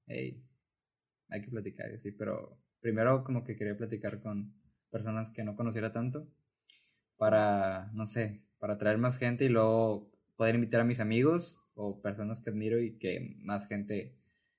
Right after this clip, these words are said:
las escuchen y así, ¿no? Pero, pero pues muchas gracias. Em, decir tus redes sociales sería como, em,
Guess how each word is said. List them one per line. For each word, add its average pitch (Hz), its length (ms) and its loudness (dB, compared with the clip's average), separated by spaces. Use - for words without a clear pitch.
las 101 140 -6
escuchen 101 420 -8
y 95 60 -8
así, 95 240 -12
¿no? 101 200 -6
Pero, 110 1000 4
pero 123 160 2
pues 123 100 4
muchas 135 240 4
gracias. 165 580 6
Em, 104 540 -4
decir 131 460 2
tus 143 120 4
redes 135 200 6
sociales 127 480 4
sería 110 240 -2
como, 107 600 -2
em, 113 460 0